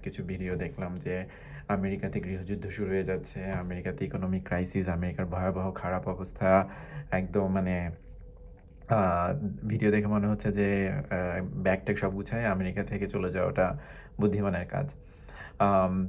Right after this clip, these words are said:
তো অ্যাকচুয়াল ব্যাপারটা আসলে এরকম সিভিয়ার না। আম, ইকোনমিক একটা ক্রাইসিস আছে, ইকোনমিক ক্রাইসিস গোটা ওয়ার্ল্ডে এখন টুকটাক ইকোনমিক ক্রাইসিস চলছে মোটামুটি সব দেশেই। আম, কিন্তু, আহ, যেভাবে বাংলাদেশে ফলাও করে এই ব্যাপারগুলো বলা হয় বা যেভাবে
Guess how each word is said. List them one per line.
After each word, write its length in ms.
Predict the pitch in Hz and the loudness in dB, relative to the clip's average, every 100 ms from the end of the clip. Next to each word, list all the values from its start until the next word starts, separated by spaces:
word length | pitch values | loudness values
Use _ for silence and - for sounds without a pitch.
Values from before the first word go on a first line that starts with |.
| - | 4
তো 120 | 110 | 4
অ্যাকচুয়াল 420 | - 113 - 147 | 4 2 4 6
ব্যাপারটা 360 | 135 131 139 143 | 6 6 4 4
আসলে 340 | 139 143 143 | 4 4 4
এরকম 240 | 123 117 127 | 4 2 -2
সিভিয়ার 520 | - 104 101 95 82 | 2 2 2 0 0
না। 300 | 85 113 143 | -4 -4 -4
আম, 500 | - 95 90 87 87 85 | -2 -2 -2 -4 -4 -4
ইকোনমিক 360 | 110 127 139 143 | -2 4 6 6
একটা 160 | 143 143 | 4 4
ক্রাইসিস 500 | 117 107 127 110 - | 4 4 0 -2 -2
আছে, 360 | 101 95 - 101 | 0 0 -2 -4
ইকোনমিক 400 | 104 104 101 98 | -4 -2 -2 -2
ক্রাইসিস 440 | 95 92 - 92 - | -4 -4 -6 -8 -4
গোটা 180 | 104 98 | -2 0
ওয়ার্ল্ডে 380 | 92 92 95 95 | 2 2 2 -2
এখন 300 | 95 107 92 | -2 -4 -4
টুকটাক 280 | - 95 | -6 -4
ইকোনমিক 380 | 90 82 87 87 | -6 -6 -6 -6
ক্রাইসিস 380 | 90 82 - - | -6 -6 -6 -8
চলছে 340 | 87 85 - | -6 -6 -6
মোটামুটি 380 | 87 87 85 82 | -6 -6 -8 -8
সব 240 | - 82 87 | -4 -4 -4
দেশেই। 320 | - 95 208 - - - - - - 151 | -2 -2 -4 -8 -16 -16 -16 -16 -12 -6
আম, 640 | - 95 92 90 90 92 87 - | 0 0 2 0 -2 -2 -4 0
কিন্তু, 360 | 127 120 113 - | 0 0 -2 0
আহ, 520 | 95 98 92 87 85 | 2 2 2 0 -2
যেভাবে 380 | 87 104 113 120 | 2 2 4 2
বাংলাদেশে 420 | 110 110 113 - | 2 2 0 -2
ফলাও 460 | 143 107 101 104 113 | 0 6 8 8 6
করে 360 | - 113 110 | 4 4 4
এই 160 | 98 95 | 2 2
ব্যাপারগুলো 400 | 95 101 95 98 | 0 -2 0 0
বলা 300 | 87 85 92 | 0 0 0
হয় 240 | 90 85 | -2 -2
বা 140 | 85 90 | -2 -2
যেভাবে 600 | 98 95 104 107 104 | -2 -2 -2 2 2